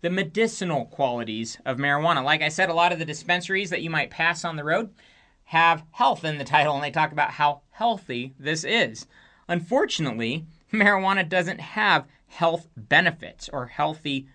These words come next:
qualities. It is hypothesized to numb nerves in the same way opiates do, and for that, it can be a positive painkiller for chronic pain sufferers.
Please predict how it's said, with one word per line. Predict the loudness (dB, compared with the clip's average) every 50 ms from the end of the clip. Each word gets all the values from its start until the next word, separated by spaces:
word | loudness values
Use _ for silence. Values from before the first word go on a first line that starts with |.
| _ _ -20
qualities. | -20 -10 -2 2 4 6 6 6 4 2 -2 -4 -8 -12 -16 -18 -20 _ _ _ _ _ _ -6
It | 0 4 4
is | 4 4 2
hypothesized | 2 4 4 4 4 0 -2 0 2 2 2 2 0 0 4 6 6 6 6 4 0 -4
to | -6 -4
numb | -2 0 0 0 0 0 0
nerves | 0 -2 -2 -4 -6 -8 -8 -10
in | -12
the | -10 -10
same | -8 -6 -6 -4 -4 -4
way | -2 -2 -2 -2 0
opiates | 0 0 0 0 -2 -4 -4 -4 -6 -8 -8
do, | -6 -6 -4 -4 -6 -8 -12 -18 -20 -20 -20 _ _
and | 2 2 4 4 2 0 -2
for | -2 0 0
that, | 2 4 6 8 8 6 6 2 -4
it | -8 -8 -6
can | -6 -8 -6 -4
be | -6 -6 -6 -6 -6
a | -6 -8
positive | -8 -10 -8 -4 -2 -2 -2 -2 -4 -4 -4 -6 -6 -6 -10
painkiller | -12 -10 -10 -8 -8 -8 -6 -4 -4 -4 -2 -4 -4 -6 -6 -8 -12 -20 -20 _ _ _
for | _ -4 -2 -2 -2 -4 -8 _ _ _
chronic | _ -20 -8 -4 -4 -2 -2 -2 -4 -6 -10 -14 _
pain | -8 -4 -4 -4 -4 -4 -6 -8
sufferers. | -10 -4 -2 -2 -2 -2 -4 -8 -12 -12 -12 -16 -16 -18 -18